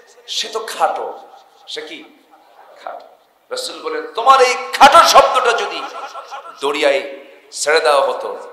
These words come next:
লামাজাজাতহু, দরিয়ার সমস্ত পানি দুর্গন্ধ হয়ে যেত।" যেরকম নাউজুবিল্লাহ। তাহলে ঈমানদার কি গীবত করতে পারে?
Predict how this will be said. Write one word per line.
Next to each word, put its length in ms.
লামাজাজাতহু, 1080
দরিয়ার 300
সমস্ত 540
পানি 360
দুর্গন্ধ 480
হয়ে 140
যেত।" 340
যেরকম 320
নাউজুবিল্লাহ। 760
তাহলে 120
ঈমানদার 440
কি 220
গীবত 320
করতে 240
পারে? 260